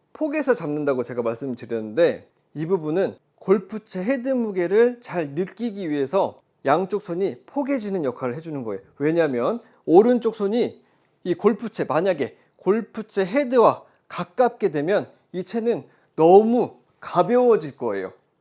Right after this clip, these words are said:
헤드 무게를 사용하기 힘들겠죠. 제가 지금 그냥 극단적으로 설명드리는 거니까 참고만 해주세요. 그런데 만약에 오른쪽 손이 왼쪽 그립과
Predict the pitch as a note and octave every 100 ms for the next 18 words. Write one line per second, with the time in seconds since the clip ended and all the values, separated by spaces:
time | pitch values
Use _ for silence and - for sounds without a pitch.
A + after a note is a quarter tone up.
0 | _ - D4+ C#4 G#3 F3+ E3 A#2+ - _
1 | G#3+ B3 A3+ F3 G3 A#3+ A#3+ D#3+ - F2+
2 | _ _ _ _ - E3 E3 D#3 E3 C3+
3 | D3+ C#3 E3 - A3+ A3 F#3 F#3 D#3+ E3+
4 | F#3+ A3 A3 F3+ C#3+ C3+ C3 B2 B2 A#2+
5 | F#3 G3 - C4 B3 G3+ E3 D3 A#2 C#3+
6 | - _ _ _ _ G3 G#3 F#3+ C4 D#4
7 | _ _ - C3+ F3 D#3+ C#3+ G3 D3+ E3
8 | G#3 G3 E3 F3 E3+ G3+ G#2+ _ _ _
9 | - F3+ A3 A3+ - A3+ A3 - E3 E3
10 | - G#3 A#3 B3+